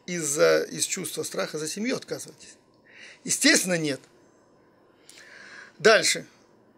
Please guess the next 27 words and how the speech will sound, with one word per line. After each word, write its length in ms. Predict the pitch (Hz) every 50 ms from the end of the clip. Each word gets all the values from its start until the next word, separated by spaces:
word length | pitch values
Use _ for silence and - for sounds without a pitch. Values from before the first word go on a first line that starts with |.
| _ _
Значит, 560 | - - 180 175 165 - 175 170 156 - -
э, 460 | - - 165 165 160 160 160 160 160 165
если 360 | 165 151 240 269 - 233 247
вы 100 | 233 233
считаете, 580 | - - 220 165 - 214 208 196 185 190 196 170
что 220 | - - - 190
вы 100 | 190 196
недостойны, 600 | 180 170 160 170 151 - - 160 147 139 - - - _ _ _ _ _ _ _
у 80 | - 156
вас 200 | 180 185 - -
есть 200 | 185 - - 175
изъяны 420 | 156 123 139 165 170 175 160 151
в 40 | 143
биографии, 600 | 135 160 156 143 127 147 139 135 120 - - - _ _ _ _ _ _ _ _ _ _ _ _ _ _ _
в 60 | - -
характере, 520 | - 165 165 151 123 - - - - - - _ _ _ _ _ _ _ _ _ _ _ _ _ _ _
чтобы, 600 | - - - 180 170 156 151 160 156 151 - -
э, 260 | - - - - - - - 156 131
быть 160 | 127 180 165 -
кандидатом 500 | - 160 160 156 156 170 160 165 156 135
в 40 | -
президенты. 540 | 151 151 143 139 143 131 139 139 - - - - - - - - -
И 60 | -
вот 140 | 226 302 311
эти 180 | 392 381 302 302
ряд 400 | 302 277 233 294 330 339 - 240
вопросов, 580 | 262 262 254 247 240 220 202 196 - 214 214